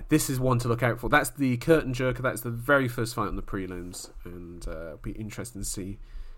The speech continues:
uh, how that goes. Uh, right. Should we, can we briefly talk about last week's fight night card if,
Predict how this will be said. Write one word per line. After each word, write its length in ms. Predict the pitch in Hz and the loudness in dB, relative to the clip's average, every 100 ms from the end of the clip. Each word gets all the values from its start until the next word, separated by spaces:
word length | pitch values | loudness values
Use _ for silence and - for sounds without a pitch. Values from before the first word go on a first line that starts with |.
| - - - - - | -18 -20 -20 -16 -10
uh, 300 | 95 95 90 | -6 -6 -4
how 260 | - 135 | 2 6
that 220 | 127 - | 8 6
goes. 580 | 139 127 113 131 127 - - - - - - - | 6 8 8 6 2 -6 -10 -16 -10 -10 -10 0
Uh, 580 | 131 131 131 135 135 139 | 4 6 8 8 6 4
right. 460 | 147 151 202 143 117 - - - - | 6 12 12 12 6 -2 -16 -20 -14
Should 220 | - 214 220 | 0 0 0
we, 120 | 214 | -4
can 160 | - 269 | 4 6
we 80 | |
briefly 380 | 262 - 262 254 | 6 4 2 2
talk 180 | 240 240 | 2 2
about 160 | 247 226 | 4 4
last 220 | 226 - | 2 0
week's 160 | 220 | -6
fight 240 | - 226 226 | -2 0 0
night 180 | 226 226 | -2 -2
card 320 | 233 233 | 0 0
if, 80 | 208 | -2